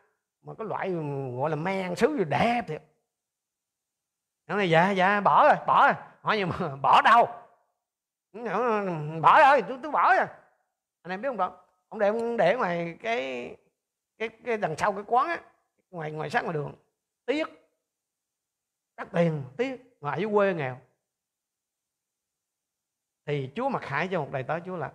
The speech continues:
ông phải xử còn cái vụ đó, cho nên con bé này nó chưa chứ. Mà bắt đầu ông nhìn xuống, ông thấy giống như rít á, mà nó ở đâu ngoài giường nó vô, tức là nó xa tới cái nhà này rồi ra cái lúc mà cái góc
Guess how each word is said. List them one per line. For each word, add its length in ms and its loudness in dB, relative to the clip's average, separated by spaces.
ông 160 -8
phải 80 -6
xử 320 -6
còn 320 6
cái 120 -4
vụ 140 -2
đó, 180 2
cho 60 -4
nên 140 -6
con 100 -4
bé 140 -2
này 100 -8
nó 80 -14
chưa 200 -2
chứ. 80 -10
Mà 160 -2
bắt 160 0
đầu 420 2
ông 160 -8
nhìn 220 -2
xuống, 180 0
ông 120 -4
thấy 320 -4
giống 180 -6
như 120 2
rít 220 -2
á, 140 -2
mà 160 -12
nó 100 -2
ở 160 -8
đâu 180 4
ngoài 180 0
giường 360 -2
nó 120 -4
vô, 140 0
tức 160 -2
là 80 -4
nó 80 -6
xa 260 -2
tới 140 -4
cái 120 -4
nhà 340 2
này 120 0
rồi 120 -2
ra 180 4
cái 120 -4
lúc 200 -6
mà 80 -12
cái 80 -4
góc 220 0